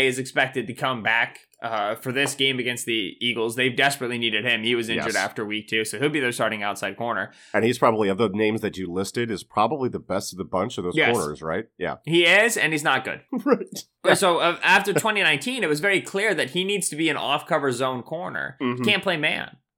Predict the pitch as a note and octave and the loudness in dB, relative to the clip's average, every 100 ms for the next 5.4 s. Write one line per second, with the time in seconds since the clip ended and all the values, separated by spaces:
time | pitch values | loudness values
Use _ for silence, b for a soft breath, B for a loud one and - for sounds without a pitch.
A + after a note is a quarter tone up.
0 | _ _ G#2 - D#3+ E3 C3 _ - D#3 | _ _ -2 2 2 2 -4 _ -4 0
1 | G3 G3+ A#3 C3 - F3 F3 D3+ D3 A#3+ | 2 2 0 -2 -4 -6 -4 -6 -4 -4
2 | - C3+ - _ - B2 A2+ - G#2+ - | -6 -14 -20 _ 0 2 4 4 4 4
3 | C#3+ C3+ A2+ D2 - b b b A2 A3 | 2 0 0 -4 -6 b b b 4 4
4 | F#3+ - - G3 C#3+ B2+ E3+ - F#3+ A3 | 4 -2 -2 2 2 2 -2 -2 0 2
5 | G#3+ F#3 A3+ | 4 4 2